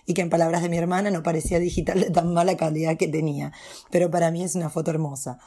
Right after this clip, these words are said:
Guardé un video de ella hablando con mis hijos. Guardé aquello que me traía la sensación que tenía cuando estaba. Todas las demás, los pedacitos de ella, se están yendo, porque la quiero entera. Quiero que esos archivos digitales sean significativos para mí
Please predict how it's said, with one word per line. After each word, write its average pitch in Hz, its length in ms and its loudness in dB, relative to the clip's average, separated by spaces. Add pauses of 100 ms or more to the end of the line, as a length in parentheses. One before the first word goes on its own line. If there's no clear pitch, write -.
(500)
Guardé 208 320 4
un 233 60 2
video 220 300 2
de 190 80 0
ella 190 180 -4
hablando 175 280 0
con 160 140 0
mis 160 160 -4
hijos. 165 440 -4 (440)
Guardé 208 300 2
aquello 277 300 -2
que 247 100 0
me 202 260 0
traía 214 300 2
la 226 140 0
sensación 185 500 -2
que 196 120 -4
tenía 175 360 -4
cuando 156 200 -4
estaba. - 460 -8 (1000)
Todas 320 240 4
las 247 100 -2
demás, 196 600 -2
los 160 180 -2
pedacitos 160 500 -2
de 160 160 2
ella, 185 320 -4 (140)
se - 140 -6
están 170 200 -4
yendo, 131 460 -8 (380)
porque 180 200 0
la 185 120 4
quiero 240 180 2
entera. 147 480 -4 (460)
Quiero 202 200 2
que 202 80 -6
esos 208 160 -4
archivos 220 420 -2
digitales 180 540 0
sean 170 220 -2
significativos 165 680 -2
para 156 220 -2
mí 175 300 0